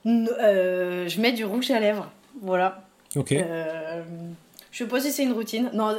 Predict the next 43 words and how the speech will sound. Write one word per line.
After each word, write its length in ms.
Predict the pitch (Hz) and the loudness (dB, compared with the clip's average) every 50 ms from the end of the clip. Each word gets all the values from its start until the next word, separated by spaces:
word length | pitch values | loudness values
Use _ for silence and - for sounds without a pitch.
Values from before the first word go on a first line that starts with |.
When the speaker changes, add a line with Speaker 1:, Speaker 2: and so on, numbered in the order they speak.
| 220 233 | 0 -2
Speaker 1:
je 80 | 208 202 | -2 -2
le 60 | 220 214 | -2 -2
fais 140 | 214 254 | -2 -4
quand 140 | - 208 202 | -4 -2 -2
je 40 | 190 | 0
monte 140 | 196 190 196 | 0 0 -2
sur 140 | 196 202 190 | -2 -4 -4
scène, 200 | - 208 185 175 | -2 -2 -4 -4
c'est 120 | - - | -6 -10
pas, 160 | - 180 185 180 | -10 -8 -8 -8
c'est 100 | 196 190 | -6 -6
pas 120 | 185 185 | -8 -6
que 120 | 185 - | -6 -6
lié 140 | 180 170 165 | -4 -2 -2
à 40 | 156 | -2
l'impro. 280 | 151 147 143 - 170 170 - - - - - - - - - - _ - | -2 -4 -4 -8 -12 -14 -14 -20 -20 -18 -18 -18 -18 -20 -20 -20 _ -12
Euh, 420 | 170 160 160 156 151 143 143 143 - - 170 | -8 -6 -4 -4 -4 -4 -6 -6 -8 -10 -10
je 100 | 170 - | -10 -10
pense 180 | - 180 175 - | -10 -10 -10 -10
que 80 | - | -10
c'est 140 | 180 - 180 175 | -8 -8 -8 -8
pour, 200 | 175 170 170 170 | -8 -8 -6 -4
euh, 340 | 165 160 160 160 156 156 156 151 - _ _ _ _ - | -4 -2 -2 -2 -4 -4 -6 -8 -14 _ _ _ _ -16
différencier 680 | - 185 175 180 180 - 226 202 190 202 196 - 233 233 | -14 -12 -10 -8 -2 2 2 2 2 2 -2 -2 -4 -4
que 60 | - | -2
c'est 140 | - 202 185 | -2 -4 -4
plus 140 | - - | -4 -2
vraiment 280 | 196 208 208 202 208 202 | 0 2 2 2 2 0
moi. 320 | 202 196 208 247 - - - _ _ _ _ _ _ _ _ _ _ _ - - - - - - - - | 0 0 0 -2 -2 -6 -20 _ _ _ _ _ _ _ _ _ _ _ -20 -20 -20 -16 -16 -12 -4 0
Euh, 260 | 196 185 180 180 180 | 2 2 2 2 0
non, 380 | 185 185 190 190 190 196 226 262 | 0 -2 -2 -2 -2 -2 -2 -4
sinon, 280 | - - - 202 226 262 | -6 -6 -4 -4 -2 -2
je 120 | 240 214 185 | -4 -4 -6
crois 240 | - - 170 - | -4 -4 -2 0
pas 120 | - 285 294 | 0 0 0
que 80 | 247 | 0
j'ai 120 | 220 226 208 | -4 -6 -4
de 80 | 185 | -4
routine. 560 | 180 170 196 190 190 - - 190 190 208 190 151 - _ _ - | -4 -4 -6 -6 -6 -6 -4 -4 -2 -4 -6 -8 -14 _ _ -16
Ben, 360 | 233 196 180 180 165 160 165 165 | -16 -14 -12 -10 -8 -6 -4 -2
avec 200 | 170 180 180 - | -2 0 0 2
la 80 | |
Speaker 2:
Non, 40 | 190 | 2